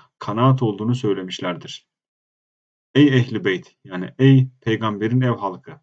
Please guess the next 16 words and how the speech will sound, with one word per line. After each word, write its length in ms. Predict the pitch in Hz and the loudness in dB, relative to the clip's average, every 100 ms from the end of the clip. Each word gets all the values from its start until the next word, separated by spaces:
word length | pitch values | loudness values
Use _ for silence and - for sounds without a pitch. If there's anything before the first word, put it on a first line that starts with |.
| _ _ _ _ _ _ _ | _ _ _ _ _ _ _
Allah 260 | 110 131 147 | 2 4 4
sizden 500 | - 123 117 139 131 | 0 -4 0 2 2
kiri 260 | - 123 | 2 2
gidermek 560 | 120 113 113 113 131 127 | 2 0 -2 0 0 0
ve 80 | 104 | -8
sizi 220 | - 117 | -8 -6
tertemiz 500 | 123 120 - 110 101 | -2 -4 -4 -8 -6
yapmak 320 | 95 92 98 | -8 -10 -14
istiyor. 500 | - - 87 - - _ _ _ _ _ | -14 -12 -12 -12 -20 _ _ _ _ _
Ahzab 380 | - 98 - 113 | -2 -2 -2 -6
suresi 560 | - 101 98 - 135 131 - _ _ | -6 -8 -6 2 2 2 -4 _ _
otuz 280 | 113 120 120 | -10 -6 -6
üçüncü 440 | 117 127 120 127 120 - | -4 -2 2 2 0 -4
ayetindeki 680 | 101 104 - 95 92 - - _ _ - | -6 -6 -8 -16 -12 -14 -16 _ _ -8
kirden 440 | 123 104 107 127 | -4 -2 2 4
maksadın 680 | 117 101 - 92 135 135 | 4 0 -6 -2 0 0